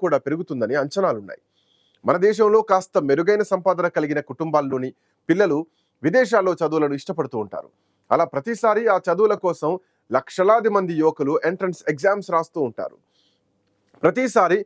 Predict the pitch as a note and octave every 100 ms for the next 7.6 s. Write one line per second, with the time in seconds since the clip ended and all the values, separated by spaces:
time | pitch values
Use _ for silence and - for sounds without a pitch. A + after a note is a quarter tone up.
0 | - _ - F#3+ B3+ A#3+ A3+ F#3+ F#3+ F#3
1 | - F#3 A3+ A3+ G3 - A3 A#3+ F3+ F#3
2 | - F#3 A3+ A3 - F3 E3+ C#3 D#3 G3
3 | F3 C#3+ C3 A#2 G2 G2 - _ _ _
4 | _ _ A2+ C#3+ D#3 D#3 C3+ F3 D#3 D#3+
5 | E3+ E3+ D#3 C3 C3+ C#3+ B2 A2 A#2 C3+
6 | E3 D#3+ C#3 - D#3+ E3 F3 - D3 A3
7 | - _ _ - - F3